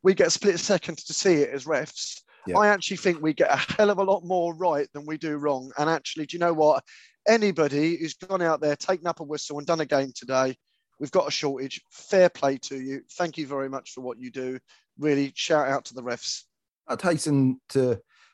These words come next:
Speaker 2: add to that, that I reckon any referee gets ninety percent of their,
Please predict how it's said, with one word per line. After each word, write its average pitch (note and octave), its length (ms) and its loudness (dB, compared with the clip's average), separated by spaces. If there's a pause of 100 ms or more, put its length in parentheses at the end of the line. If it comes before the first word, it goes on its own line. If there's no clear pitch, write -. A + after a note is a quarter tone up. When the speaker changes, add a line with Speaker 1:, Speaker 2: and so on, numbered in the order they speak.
Speaker 2:
add D#3 200 -2
to A#2 100 -4
that, - 200 -2
that A2+ 60 0
I C3 120 0
reckon C3 400 -2 (100)
any D3 240 2
referee G#2+ 460 -2
gets - 500 -6 (140)
ninety A2 420 0
percent F#2 400 -6 (260)
of F#2+ 200 -8
their, F2+ 340 -4